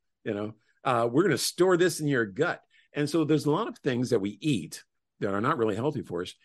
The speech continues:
and our body stores them. Now, if it doesn't get the water it needs,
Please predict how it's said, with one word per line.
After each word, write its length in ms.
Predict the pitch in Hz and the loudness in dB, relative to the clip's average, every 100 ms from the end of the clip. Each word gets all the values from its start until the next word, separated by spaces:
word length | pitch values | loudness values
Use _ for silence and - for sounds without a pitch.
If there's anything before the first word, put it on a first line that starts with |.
| _ | _
and 100 | - | -2
our 80 | 127 | -2
body 280 | 110 170 156 | 0 0 -2
stores 640 | - - 185 226 214 101 | -2 -4 0 2 2 -2
them. 160 | 69 - _ _ _ - | -10 -16 _ _ _ -4
Now, 340 | 135 139 127 | 0 0 0
if 200 | - 139 | -2 -2
it 120 | 123 92 | -2 0
doesn't 280 | 151 180 | 0 0
get 180 | 139 135 | -4 -6
the 80 | 123 | -6
water 400 | 92 92 95 139 | -8 -6 -2 -2
it 100 | 170 | -2
needs, 460 | 139 160 196 - | -2 -2 -4 -10